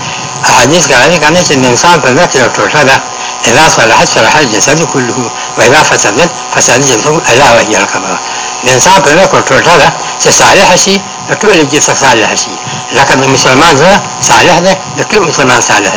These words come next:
دی. واذا فسدت، چې دا جز ټوټه فاسده شي، خراب شي، د ټول جسد، لکه د کافر زړه. د کافر زړه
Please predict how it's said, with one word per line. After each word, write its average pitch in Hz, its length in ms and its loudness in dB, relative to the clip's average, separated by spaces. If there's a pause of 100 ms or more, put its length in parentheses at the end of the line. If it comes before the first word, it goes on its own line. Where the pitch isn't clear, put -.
دی. - 80 -8 (420)
واذا 131 280 2 (120)
فسدت، 131 380 0 (340)
چې - 80 -2
دا 131 180 2
جز 127 240 0 (320)
ټوټه 139 380 2
فاسده 165 420 2
شي، 190 260 0 (400)
خراب 160 320 2
شي، 139 180 -4 (200)
د 139 40 -2 (100)
ټول 202 140 4 (100)
جسد، 139 240 2 (240)
لکه 135 160 2
د 123 80 2 (100)
کافر 117 340 2 (100)
زړه. 98 160 -4 (260)
د - 100 -2
کافر 175 380 2
زړه 175 140 2